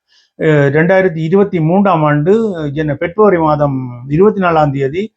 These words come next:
ரஷ்யாவுக்கும் உக்ரைனுக்கும் சண்டை தொடங்கின பொழுதும் இப்படித்தான் கதைச்சு, உலக சண்டை வர போதும்னு சொல்லி. அது இப்போ மூன்று வருடம் ஆகி போயிட்டுது.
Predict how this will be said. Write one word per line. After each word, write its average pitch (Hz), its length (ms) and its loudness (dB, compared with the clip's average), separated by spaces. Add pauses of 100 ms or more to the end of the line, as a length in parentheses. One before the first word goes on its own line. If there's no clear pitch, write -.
(540)
ரஷ்யாவுக்கும் 190 680 2
உக்ரைனுக்கும் 170 640 0
சண்டை 170 280 -2
தொடங்கின 165 420 0
பொழுதும் 151 380 0 (300)
இப்படித்தான் 175 400 0
கதைச்சு, 147 260 2 (140)
உலக 175 260 2
சண்டை 151 220 0
வர 139 140 2
போதும்னு 123 420 -4
சொல்லி. 104 180 -16 (100)
அது 131 140 -4
இப்போ 180 220 0
மூன்று 170 260 -2
வருடம் 160 320 2
ஆகி 151 200 2
போயிட்டுது. 147 460 -2